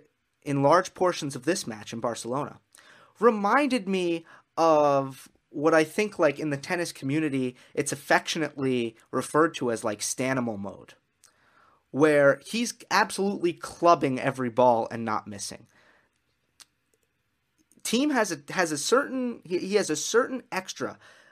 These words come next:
uh, that, I'll call it that, you know, that extra gear that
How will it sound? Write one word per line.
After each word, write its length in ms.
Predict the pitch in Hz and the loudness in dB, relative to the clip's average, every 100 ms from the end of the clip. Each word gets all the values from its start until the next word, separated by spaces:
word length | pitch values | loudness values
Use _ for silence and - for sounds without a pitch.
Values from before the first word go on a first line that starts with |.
| - | -2
uh, 340 | 127 127 120 - | 0 0 -2 -6
that, 420 | 139 180 233 - _ _ _ _ _ _ - | -4 0 0 -2 _ _ _ _ _ _ 2
I'll 120 | 156 | 2
call 280 | - 175 180 | 4 2 2
it 140 | 175 | 2
that, 300 | 175 160 - | 4 4 2
you 140 | 170 160 | 0 4
know, 260 | 135 127 160 | 4 4 2
that 180 | 156 - | 2 2
extra 440 | 208 - - 165 | -6 -6 -6 -6
gear 560 | 139 - 165 123 98 - _ _ _ | -6 -4 0 0 -2 -14 _ _ _
that 600 | - 135 120 147 143 135 | -20 -18 -2 2 2 0